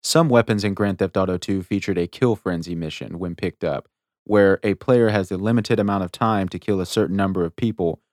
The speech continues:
with a particular weapon loaded. Bonuses are rewarded if the mission is successful.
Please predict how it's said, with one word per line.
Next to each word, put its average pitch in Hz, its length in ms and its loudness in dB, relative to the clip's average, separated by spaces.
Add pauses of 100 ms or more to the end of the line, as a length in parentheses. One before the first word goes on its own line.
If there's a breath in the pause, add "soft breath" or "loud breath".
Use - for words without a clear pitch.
(100)
with 98 140 -4
a 92 60 -4
particular 95 500 -4
weapon 90 400 -6
loaded. 67 380 -8 (640)
Bonuses 135 420 4
are 110 140 6
rewarded 101 420 2
if 98 120 -4
the 104 60 -2
mission 95 300 -2
is 87 80 -4
successful. - 680 -4